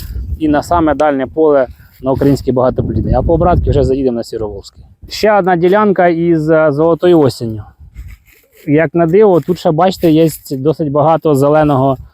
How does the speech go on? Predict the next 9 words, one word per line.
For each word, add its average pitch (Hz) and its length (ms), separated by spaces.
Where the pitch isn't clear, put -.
гудиння. 131 560
І 139 120
гарбуз 175 340
сам, 196 220
в 151 40
принципі, 180 500
не 143 100
дуже 175 300
великий. 165 540